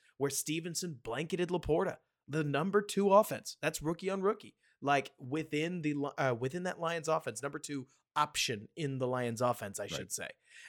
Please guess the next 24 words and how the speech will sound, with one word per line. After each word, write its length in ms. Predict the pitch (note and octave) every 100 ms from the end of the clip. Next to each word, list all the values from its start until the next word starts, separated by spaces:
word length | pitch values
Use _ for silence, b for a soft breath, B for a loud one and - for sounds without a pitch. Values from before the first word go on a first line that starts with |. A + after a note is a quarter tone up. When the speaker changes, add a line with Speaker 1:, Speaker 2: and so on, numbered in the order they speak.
| B
Speaker 1:
And 260 | C#3 C#3+ B2+ - _ _ _ _
that's 300 | C#3+ A#3+ -
fun, 400 | E3+ G3 F3+ G#2 _ _ _ -
because 240 | D#3+ C3
once 260 | C#3+ F#3 -
you 80 |
start 300 | - G#3+ G#3+
getting 220 | G3+ F3 C3
good 200 | D#3+ D#3+
play 160 | F3+
from 220 | - G#2+ G2
him, 380 | A2 B2+ A3 - _ _ -
like, 240 | B2+ -
T 200 | - C3+
J 120 | C3+ G#3+
Edwards 320 | F3+ F3 E3+
is 120 | E3+
on 140 | G3+ G#3+
fire, 560 | - G2+ G2+ G#2 F3 B B B
Tremaine 340 | - D3+ E3
Edmonds 440 | F3 D#3 D3+ F#3+ -
is 140 | C#3+ A#2+
making 340 | B2 C3 D3
himself 460 | C#3 D3 E3 E3